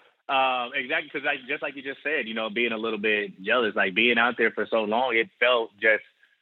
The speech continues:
normal. I, at that point, I started to think, like, "Okay, well, I could have a life across the pond and, and maybe come back to the States," but it wasn't really my plan. But when I decided to come back, I had put on my mind, "Okay, how am I gonna infiltrate the fashion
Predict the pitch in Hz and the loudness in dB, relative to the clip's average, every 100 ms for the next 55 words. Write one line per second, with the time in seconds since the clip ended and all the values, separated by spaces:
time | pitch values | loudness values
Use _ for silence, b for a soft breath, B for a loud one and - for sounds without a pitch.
0 | - 101 104 123 156 107 98 107 123 120 | -12 -4 0 2 2 2 2 2 2 4
1 | 143 165 143 123 139 135 117 104 117 180 | 4 2 0 0 -2 -4 -8 -8 -6 -6
2 | 143 104 98 117 175 165 175 165 143 208 | -4 -4 -2 -2 -2 0 0 2 0 0
3 | 147 135 156 180 127 120 117 123 131 - | -2 -2 0 0 -2 -10 -4 -4 -4 -2
4 | 131 - 117 131 165 127 123 120 117 117 | 0 0 -4 0 2 2 -2 -2 0 -2
5 | - 117 113 143 165 117 - 110 110 - | -4 -4 2 2 2 0 -2 0 0 -2
6 | 107 - 117 - 104 101 - B B B | -2 2 2 2 0 0 -2 B B B
7 | B 135 135 131 127 120 117 110 98 - | B 0 2 2 2 0 0 0 -2 -2
8 | 139 196 131 104 104 101 120 123 113 113 | -4 -2 -2 -2 -4 -6 -6 0 0 0
9 | - 127 120 113 - 101 95 147 147 117 | 0 0 0 -4 -6 -4 0 2 2 -2
10 | - _ _ _ _ _ - 117 113 113 | -6 _ _ _ _ _ -4 0 0 0
11 | 113 117 101 _ _ _ - 123 123 - | -4 -10 -16 _ _ _ -6 -6 -6 -8
12 | 143 135 127 120 123 123 117 107 _ _ | -6 -6 -6 -4 -4 -4 -4 -10 _ _
13 | _ - 135 135 107 - 165 196 185 165 | _ -4 -2 0 0 2 0 2 0 0
14 | 147 127 127 127 - 113 104 - 104 104 | -4 -8 -10 -6 0 0 0 2 4 4
15 | 101 | -2